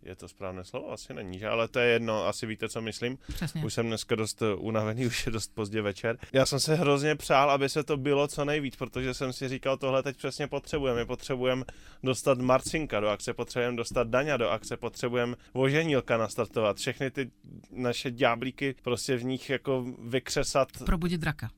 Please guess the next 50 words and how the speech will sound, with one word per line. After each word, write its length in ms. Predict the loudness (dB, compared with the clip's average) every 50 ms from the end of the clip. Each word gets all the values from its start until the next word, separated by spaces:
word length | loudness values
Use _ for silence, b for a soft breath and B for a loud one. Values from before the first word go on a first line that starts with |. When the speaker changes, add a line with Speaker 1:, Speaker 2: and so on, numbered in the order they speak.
| _ -4
Speaker 1:
To 120 | -2 0
dračí, 460 | 4 6 4 4 4 0 -4 -4 -4 -4 -4
eh, 120 | -4 -4
srdce, 580 | -2 0 0 0 0 0 0 2 2 2 2 0 -4
které 240 | -2 -2 -2 0
teď, 220 | -2 -4 -4 -2 2
eh, 60 | 4 6 6 6 4 4 0 -4 -8 -2
ka 160 | 0 2 2
budeme 340 | 2 2 2 2 2 2 2
v 60 | 2
letošním 420 | 0 0 -2 -6 -6 -6 -4 -2 -2 0 0 0
roce, 560 | -2 -4 -2 -2 0 2 4 4 2 2 0 -4 -6
roce 300 | -8 -6 -6 -4 -4 -4
využívat. 500 | -2 -2 -4 -6 -4 0 2 2 2 2 0 -4
A 80 | -2 0
to 100 | 0 -2
se, 120 | -2 -2
myslím, 240 | -4 -4 -4 -6 -6
přesně 260 | -6 -6 -6 -6 -8
stalo. 280 | -4 -2 -2 0 -2 -2 -6
To 120 | -8 -8
jsme 160 | -4 -4 -2
dneska 280 | -2 -4 -4 -4 -4 -4
prostě 300 | -4 -6 -6 -4 -4 -2
na 100 | -2 -4
Třinci 320 | -4 -6 -8 -8 -6 -4
viděli 460 | -4 -2 0 2 2 4 2 2 -2 -6 -12 -10
a 60 | -8
myslím 300 | -8 -6 -6 -6 -8 -8
si, 140 | -8 -8 -8
že 120 | -8 -8 -6
to 140 | -6 -6
odpovídá 540 | -6 -6 -6 -8 -8 -6 -4 -2 0 0 0
pak 240 | 0 -2 -6 -6 -6
i 60 | -8
tomu, 240 | -8 -6 -6 -6 -6
co 140 | -6 -6 -4
hráči 320 | -4 -4 -4 -4 -6 -8
říkají. 300 | -10 -8 -6 -4 -4 -4
My 120 | -4 -6 -8
potřebujeme 580 | -8 -12 -10 -10 -8 -6 -4 -4 -6 -6 -6
bránit, 540 | -6 -6 -4 -4 -4 -6 -6 -8 -10 -14 -20 -20 -20 -14 -14
my 80 | -12 -10
potřebujeme 600 | -8 -10 -10 -6 -6 -4 -2 0 0 0 0 -2
najít 220 | -2 -4 -4 -6
cestu 260 | -10 -12 -10 -10 -8
k 40 | -8
vítězství. 560 | -8 -8 -8 -8 -8 -8 -12 -12 -14 -14 -14 -14 _ -16
A 60 | -10
ta 280 | -4 -2 0 0 0